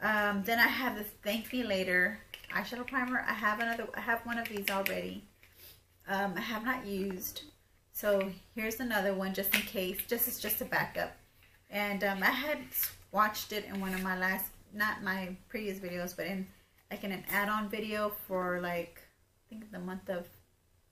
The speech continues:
April or May, maybe July. Yeah, I think it was in the month of July I had I had, um, a box that already had this primer, and it's by Elizabeth Mott. And Elizabeth Mott has a really good, um,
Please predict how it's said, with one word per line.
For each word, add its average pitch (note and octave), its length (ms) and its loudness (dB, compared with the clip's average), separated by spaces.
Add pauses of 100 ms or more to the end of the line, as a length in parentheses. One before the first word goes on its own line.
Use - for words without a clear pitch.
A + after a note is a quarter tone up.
(600)
April B3 500 -4
or G3 80 -4
May, A#3+ 600 -2
maybe G#3 220 -2
July. G3 520 2 (520)
Yeah, G#3 80 4
I - 20 6
think B3+ 180 -2
it E4+ 40 0
was E4 120 0
in A3+ 60 -4
the G3+ 60 -2
month G3 200 -2
of F#3+ 80 -10
July F3+ 280 2
I F3+ 60 0
had G3+ 200 -4 (340)
I A3+ 80 4
had, F#3 340 -2
um, F3 280 -2 (100)
a F#3+ 60 -6
box F#3 500 4
that F#3+ 100 4
already F#3+ 260 2
had F#3 360 -4
this G#3 180 -6
primer, B3+ 640 2 (480)
and G#3 120 -2
it's G3+ 100 2
by - 160 0
Elizabeth G3+ 420 -2
Mott. F#3 440 0 (360)
And G3+ 280 2
Elizabeth F#4 340 0
Mott C4+ 240 4
has C4 180 -2
a A3+ 60 0
really A3+ 200 -2
good, G#3 380 -2
um, F#3 340 0